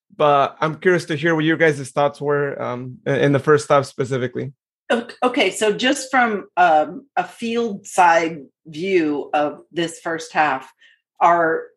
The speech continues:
Speaker 2: defense played fairly well as a unit. I think there was a couple times our outside backs were a little bit lost because, you know, they're not used to the runs being made. But the compression, again,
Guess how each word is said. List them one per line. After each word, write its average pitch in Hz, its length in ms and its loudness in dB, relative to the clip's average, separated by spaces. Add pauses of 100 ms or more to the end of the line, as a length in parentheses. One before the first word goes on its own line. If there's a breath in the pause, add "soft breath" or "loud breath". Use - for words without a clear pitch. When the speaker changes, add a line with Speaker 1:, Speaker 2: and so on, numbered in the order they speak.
Speaker 2:
defense 254 580 0 (260)
played 202 440 2
fairly 185 460 0
well 180 540 2
as 170 360 0 (140)
a 170 120 -2
unit. 185 460 -2
I 180 120 2
think 190 260 -6
there 190 140 0
was 170 120 -4
a 165 60 -6
couple 196 260 -8
times 180 360 -4
our 151 100 4
outside 151 720 0
backs - 420 0
were 160 120 -4
a 147 100 -4
little 151 200 -4
bit 175 220 -4 (180)
lost 214 500 2
because, 160 540 -2 (360 loud breath)
you 165 140 -2
know, 160 120 0
they're 165 160 2
not 165 260 0
used 175 360 0
to 185 120 2
the 151 140 -2
runs 156 340 -2
being 151 300 -2
made. 156 360 -2 (280 loud breath)
But 202 200 2
the 208 100 4
compression, 220 920 -2
again, 196 580 2